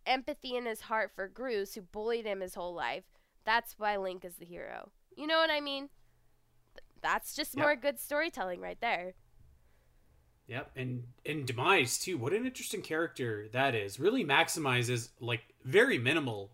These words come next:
Speaker 2: screen time,
Speaker 1: Really,
Speaker 2: but, like,
Speaker 1: yeah.
Speaker 2: just, uh, not, like, not really what you'd expect. You're kinda used to, like, the cackling villain, like, "I'm gonna rule the world," and blah, blah, blah. And, like, he is, he is kind of that in a way.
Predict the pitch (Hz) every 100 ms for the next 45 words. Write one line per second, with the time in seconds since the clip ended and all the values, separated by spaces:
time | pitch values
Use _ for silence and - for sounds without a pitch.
0 | - - 131 165 180 247 208 202 202 226
1 | 202 185 - _ _ _ _ _ _ _
2 | - 202 214 - 180 165 147 131 - _
3 | _ _ _ _ - 123 131 233 269 -
4 | _ _ _ - 160 175 247 226 247 254
5 | 226 226 214 - - 254 - 139 123 190
6 | 170 165 - 156 - - 165 156 165 156
7 | 131 143 147 143 139 123 113 113 127 135
8 | 127 120 147 143 127 139 139 135 123 113
9 | 120 123 123 123 131 151 175 190 277 302
10 | - - - 233 262 269 - 202 143 139
11 | 139 135 131 123 147 110 101